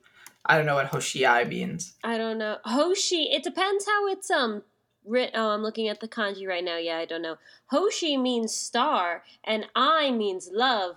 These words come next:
Speaker 2: but together in the characters I'm looking at, I have no idea what it means. <laughs>
Speaker 1: Huh. Okay.
Speaker 2: Such a crazy language.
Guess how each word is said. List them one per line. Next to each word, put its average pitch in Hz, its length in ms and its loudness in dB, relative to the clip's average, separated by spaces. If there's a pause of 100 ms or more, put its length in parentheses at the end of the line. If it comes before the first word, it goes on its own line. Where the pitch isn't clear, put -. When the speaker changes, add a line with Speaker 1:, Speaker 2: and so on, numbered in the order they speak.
Speaker 2:
but 226 200 -4
together 233 760 0
in 202 240 -4 (440)
the 226 180 0 (260)
characters 262 500 2
I'm 202 200 0
looking 285 320 -2
at, 302 180 0
I - 160 -4
have 190 160 -6
no 180 260 -4
idea 156 300 -8
what - 120 -12
it - 100 -14
means. - 440 -12
<laughs> - 40 -20 (1600)
Speaker 1:
Huh. - 300 4 (520)
Okay. 156 380 4
Speaker 2:
Such 285 400 -8 (140)
a 247 80 -2
crazy 220 1040 -6 (160)
language. - 540 -10